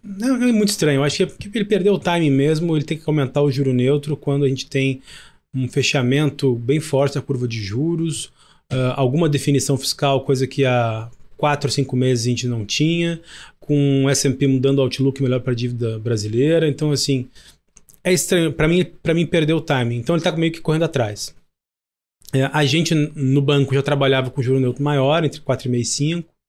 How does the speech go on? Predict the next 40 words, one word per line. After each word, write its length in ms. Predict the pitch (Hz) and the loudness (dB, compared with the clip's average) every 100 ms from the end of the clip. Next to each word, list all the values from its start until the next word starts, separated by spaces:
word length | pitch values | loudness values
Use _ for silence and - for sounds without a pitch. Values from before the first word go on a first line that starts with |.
| _ - - - - - _ | _ -20 -20 -20 -20 -20 _
é, 160 | 139 123 | -2 0
já 120 | 123 | 2
há 20 | |
algum 200 | 143 139 | 4 4
bom 160 | 135 135 | 4 2
tempo. 420 | - 127 165 - _ _ - _ - | 2 0 0 -4 _ _ -20 _ -6
E, 260 | 143 - 180 | -6 0 2
e, 20 | 185 185 190 | 4 4 4
na, 240 | 240 240 185 | 4 2 2
e 140 | 156 | 2
no 340 | 156 165 160 247 | 2 2 2 4
R 160 | 196 | 2
T 180 | 196 143 | 2 2
I, 220 | 147 196 | 4 2
assim, 200 | 131 170 | 2 0
ficou, 680 | - 147 - 165 170 143 127 | -4 -6 -2 0 2 2 2
ah, 180 | 131 139 - - - - | -2 -10 -16 -20 -20 -20
ficou 260 | - 175 | -6 0
muito 340 | 156 156 208 185 | 2 4 2 0
estranho, 500 | - 143 147 151 123 | -2 0 2 2 2
na 140 | 117 | 0
minha 260 | 113 127 131 | -2 0 0
opinião, 600 | - 120 117 151 160 123 - _ _ _ _ _ - | 0 0 0 -2 -2 -6 -12 _ _ _ _ _ -4
ah, 220 | 131 131 | -2 0
o 80 | 156 | 0
Boxe 480 | 139 147 156 - - | 2 2 2 -2 -2
quando 200 | 165 156 | 0 0
ele 100 | 160 | 0
explicou 480 | - 160 - 156 151 | -2 -4 -2 0 2
ali 240 | 147 143 | 2 2
o 80 | 147 | 0
juro 180 | 147 165 | -2 0
neutro. 380 | 139 127 120 - | 0 0 -4 -10
Porque 220 | 135 160 | -4 -2
ele 100 | 156 | 0
fez 140 | 190 | 0
uma 160 | 196 196 | 2 0
série 360 | - 190 233 | 2 2 2
de 60 | 214 | 2
metodologias. 880 | 190 151 143 135 104 120 196 - - | 0 2 4 4 2 -2 -2 -6 -12